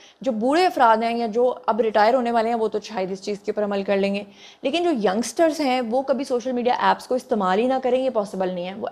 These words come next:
ऐप्स को इस्तेमाल करेंगे, शायद वो किसी और के नाम पे बना लें। लेकिन हाँ, अलबत्ता ये चीज़ बहुत गलत है कि आप जो है ना वो आकर लोगों को बुलाना शुरू कर दें कि "आ जाओ भाई, आज मेरी ड्यूटी यहाँ पर है।" ये बड़ी फजूल हरकत है।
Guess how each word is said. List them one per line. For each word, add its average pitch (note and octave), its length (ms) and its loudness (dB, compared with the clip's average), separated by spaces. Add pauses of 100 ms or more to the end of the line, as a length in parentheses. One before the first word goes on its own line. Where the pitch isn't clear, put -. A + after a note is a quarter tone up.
ऐप्स - 360 -2
को C4 220 -4
इस्तेमाल G#3+ 380 2
करेंगे, G#3+ 300 -2
शायद A3+ 220 0
वो A3+ 60 -2
किसी G#3+ 220 -6
और F#3+ 120 2
के B3 120 -6
नाम A#3+ 200 2
पे B3 80 0
बना A3 240 0
लें। G3+ 120 -4 (600)
लेकिन C#4+ 200 2
हाँ, B3 300 4
अलबत्ता C4 320 0
ये A#3 340 -2
चीज़ D4 300 -4
बहुत F#3+ 480 2
गलत C4+ 300 4
है C4 120 6
कि B3+ 120 -6
आप A3 380 2
जो A#3+ 80 0
है A3 120 0
ना A3+ 80 0
वो A#3 100 0
आकर G3+ 500 2 (380)
लोगों A3 220 4
को A#3+ 100 4
बुलाना G#3+ 320 4
शुरू A3 200 -4
कर G#3+ 180 2
दें G#3+ 140 0
कि A#3+ 80 0
"आ G#3 180 4
जाओ G#3 160 0
भाई, A#3 120 2
आज G#3+ 180 4
मेरी G#3+ 220 0
ड्यूटी G3+ 240 -2
यहाँ G3+ 340 0
पर G3+ 80 0
है।" G3+ 120 -4 (340)
ये B3 60 2
बड़ी B3 140 6
फजूल G3+ 300 -2
हरकत F3+ 300 -4
है। - 120 -8